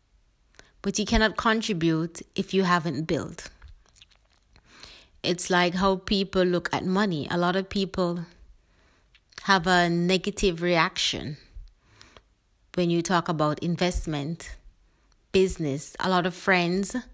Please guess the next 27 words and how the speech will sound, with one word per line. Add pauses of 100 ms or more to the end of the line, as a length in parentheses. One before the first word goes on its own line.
(460)
don't
wanna
talk
about
business
together (640)
or
be
in
business
together. (1500)
But
if
you
can't
be
in
business
with
your
friends, (760)
then (240)
are
they
actually
your
friends?